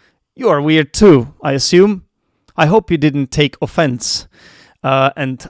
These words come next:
and, and left or, or stopped listening. I know you didn't because you're still listening to this for some reason.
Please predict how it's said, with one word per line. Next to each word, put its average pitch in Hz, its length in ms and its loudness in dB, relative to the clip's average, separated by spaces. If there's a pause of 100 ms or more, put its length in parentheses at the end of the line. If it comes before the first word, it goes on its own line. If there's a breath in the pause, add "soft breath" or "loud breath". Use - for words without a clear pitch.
and, 131 340 -10
and 135 220 -8
left - 560 -4
or, 127 240 -2
or 135 160 -16
stopped - 760 -16
listening. 127 420 -10 (160)
I 220 160 0
know 143 180 -2
you 127 140 -6
didn't 208 360 0
because 254 260 -6
you're 277 100 -12
still - 200 -12
listening 269 460 -6
to - 160 -2
this 175 340 0
for 180 200 -8
some 170 240 -8
reason. 208 420 -2